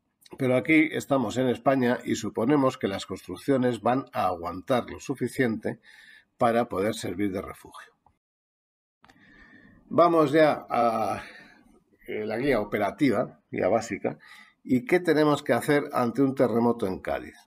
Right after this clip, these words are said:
Bueno, pues ante un terremoto en Cádiz, con la posibilidad de que pueda venir un maremoto,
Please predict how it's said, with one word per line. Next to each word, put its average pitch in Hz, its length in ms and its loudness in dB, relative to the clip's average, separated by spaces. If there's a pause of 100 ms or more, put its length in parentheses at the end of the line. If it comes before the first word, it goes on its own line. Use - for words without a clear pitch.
(200)
Bueno, 98 200 -6
pues 90 140 -10
ante 98 200 -8
un 120 120 0
terremoto 131 460 2
en 127 100 0
Cádiz, 127 420 0 (840)
con 117 200 0
la 107 120 0
posibilidad 110 560 2
de 110 140 0
que 101 220 -2
pueda 147 460 4
venir 120 240 2
un 110 140 0
maremoto, 104 640 -2